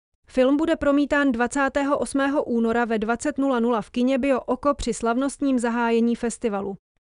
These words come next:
Jaké trable může způsobit zvířecím kamarádům zimní spánek? Co všechno zvládne máma baterka během jednoho pracovního odpoledne? Může být k něčemu malé rybce nadýmavost? To a mnoho dalšího se dozvíte ve speciálním výběru krátkých filmů pro nejmenší diváky od dvou do devíti let.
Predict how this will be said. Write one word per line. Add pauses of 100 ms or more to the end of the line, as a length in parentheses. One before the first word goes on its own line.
(140)
Jaké
trable
může
způsobit
zvířecím
kamarádům
zimní
spánek? (340)
Co
všechno
zvládne
máma
baterka
během
jednoho
pracovního
odpoledne? (280)
Může
být
k
něčemu
malé
rybce
nadýmavost? (400)
To
a
mnoho
dalšího
se
dozvíte
ve
speciálním
výběru
krátkých
filmů
pro
nejmenší
diváky
od
dvou
do
devíti
let.